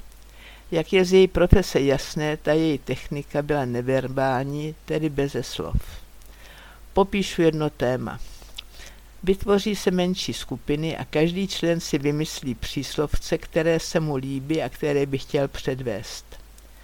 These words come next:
Skupina udělá kroužek a první člen, třeba pan X, vstoupí do středu kruhu a předvede své příslovce.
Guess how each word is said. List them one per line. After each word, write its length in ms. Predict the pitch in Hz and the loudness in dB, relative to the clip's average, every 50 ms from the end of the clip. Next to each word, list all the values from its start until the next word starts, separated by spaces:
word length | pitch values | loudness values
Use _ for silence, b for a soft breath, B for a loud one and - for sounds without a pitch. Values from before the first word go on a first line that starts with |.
| B B B B B B B B B B | B B B B B B B B B B
Skupina 540 | - - - - 240 196 - 226 202 202 202 | -10 -10 -4 -2 -2 6 8 8 8 8 6
udělá 440 | 175 185 185 185 202 196 180 156 139 | 6 6 4 6 6 6 6 6 4
kroužek 600 | - - 143 143 143 147 151 151 185 175 - - | 4 2 2 4 4 4 4 2 0 0 0 0
a 100 | - 135 | -2 -2
první 420 | - - - 143 143 151 156 156 | 0 0 -2 0 0 -2 -2 -4
člen, 540 | 151 - - - 180 165 165 170 175 175 175 - - | -4 -4 -2 0 2 2 2 0 0 -2 -2 -4 -6
třeba 380 | - - - 190 175 170 170 | -8 -2 0 2 2 2 0
pan 260 | 170 - 135 135 143 - - - | 2 2 0 0 0 -2 -6 -6
X, 440 | 180 196 - - - - - - - B B B B B B B | -6 -6 -4 -6 -8 -8 -8 -10 -12 B B B B B B B
vstoupí 540 | B - - - - 214 220 196 - - 170 | B -6 -4 4 6 6 6 6 4 2 2
do 140 | 143 147 156 | 4 4 0
středu 400 | - - - - 202 175 143 135 | 0 -2 -2 0 0 0 0 -2
kruhu 520 | - - - 139 139 127 143 160 156 - | -2 -2 -2 -2 -2 -2 -2 -4 -4 -4
a 40 | - | -6
předvede 560 | - - - - 190 170 165 170 170 160 165 | -6 -4 -2 -2 -2 2 2 2 4 4 2
své 260 | 165 - - 180 156 156 | 0 2 2 2 2 2
příslovce. 800 | - - - 143 131 - - - 135 117 - - - - - | 0 -4 -6 -6 -6 -6 -6 -6 -6 2 4 2 2 2 -2